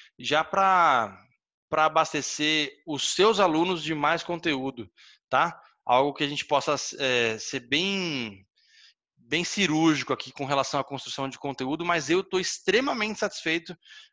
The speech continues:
com a sua entrevista e eu espero que as pessoas tenham gostado também.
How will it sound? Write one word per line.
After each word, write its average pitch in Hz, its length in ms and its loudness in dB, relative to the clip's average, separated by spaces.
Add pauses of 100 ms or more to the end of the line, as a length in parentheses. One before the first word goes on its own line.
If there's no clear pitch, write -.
com 147 160 -2
a 135 60 0
sua 143 420 2
entrevista 147 640 -2
e 220 40 0
eu 233 80 -2
espero 214 400 0
que 233 120 -2
as 220 80 0
pessoas 208 420 -2
tenham 214 200 -6
gostado 202 280 -2
também. 190 460 0